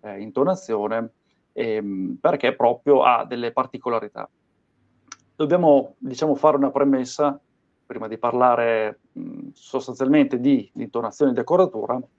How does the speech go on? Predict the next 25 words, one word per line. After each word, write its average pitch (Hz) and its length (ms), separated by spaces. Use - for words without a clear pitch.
una 160 140
premessa 147 340
che 135 100
riguarda 127 720
le 131 160
frequenze, 117 680
il 160 120
suono 110 460
anche, 110 380
perché 151 360
ogni 160 240
suono, 139 380
ogni 120 180
frequenza 127 480
ovviamente, 127 680
mm, 110 280
trasporta, 123 880
ovviamente 135 400
neanche 131 260
tanto, 117 320
ma 117 100
comunque 151 280
trasporta 139 520
un'informazione. 123 920
Questo, 120 420